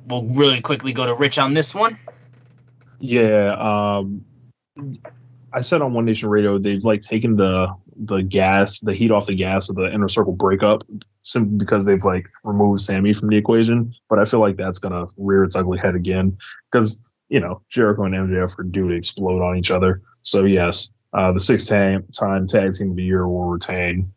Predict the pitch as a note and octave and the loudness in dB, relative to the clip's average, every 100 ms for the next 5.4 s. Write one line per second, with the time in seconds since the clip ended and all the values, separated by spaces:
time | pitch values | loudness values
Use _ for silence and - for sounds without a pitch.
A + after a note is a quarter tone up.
0 | - F#2+ F#2+ F#2+ G2 F#2 F#2+ F#2+ - - | -8 -4 0 0 0 0 0 0 -2 -6
1 | _ _ _ _ _ _ _ _ _ _ | _ _ _ _ _ _ _ _ _ _
2 | _ _ _ _ _ _ _ _ _ _ | _ _ _ _ _ _ _ _ _ _
3 | _ _ _ - A#2 A#2 B2 B2 A2+ A#2 | _ _ _ -10 -2 0 2 2 2 -2
4 | A#2 A#2+ A#2 A2+ A2+ A2 - F2 - A#2 | -4 -4 -2 -2 -2 -4 -8 -6 -4 0
5 | A2+ A2+ E3 G#3 | 2 4 2 0